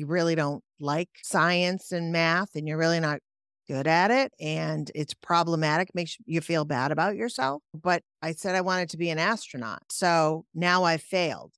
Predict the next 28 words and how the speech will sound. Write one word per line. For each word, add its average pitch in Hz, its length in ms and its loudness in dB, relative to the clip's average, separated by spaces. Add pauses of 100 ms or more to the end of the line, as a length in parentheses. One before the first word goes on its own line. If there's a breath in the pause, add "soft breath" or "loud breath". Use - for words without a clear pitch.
(100)
and 160 100 -4
I'm 170 100 0
only 185 300 4
in 170 100 2
the 156 60 -2
fourth 156 340 -2
grade. 135 360 -2
And 185 120 -2
so 214 120 -2
that's 247 260 2
why 190 300 4
it's 185 240 -2
important 180 1120 2
to 165 360 0
move 196 380 2
away 180 400 2
from 165 300 -6
this 151 260 -6 (320 soft breath)
concrete 180 840 2
thinking 165 840 -2
of 139 640 -2
even 311 340 4
current - 580 2
self, 101 440 -4
never 247 260 2
mind 285 340 4
future 240 440 -2
self. 92 420 -8